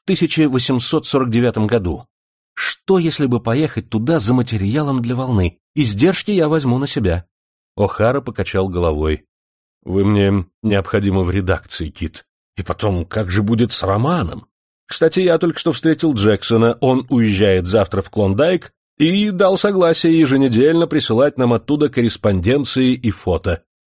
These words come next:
Я не отпустил его, пока он не пообещал мне. Вся прелесть в том, что это нам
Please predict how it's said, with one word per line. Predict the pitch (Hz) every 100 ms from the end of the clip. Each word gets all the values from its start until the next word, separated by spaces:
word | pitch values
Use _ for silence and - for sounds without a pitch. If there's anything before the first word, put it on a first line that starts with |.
| _ _
Я | 87 85
не | 76 82
отпустил | - 165 - - 185
его, | 90 87
пока | - - 113
он | 101
не | 104
пообещал | 104 101 92 107 - 180 - 135
мне. | - - _ _ _ _
Вся | - 123 110
прелесть | 110 107 -
в | -
том, | 131 113
что | - 107 -
это | 107 131 - 120
нам | 113 127 139 143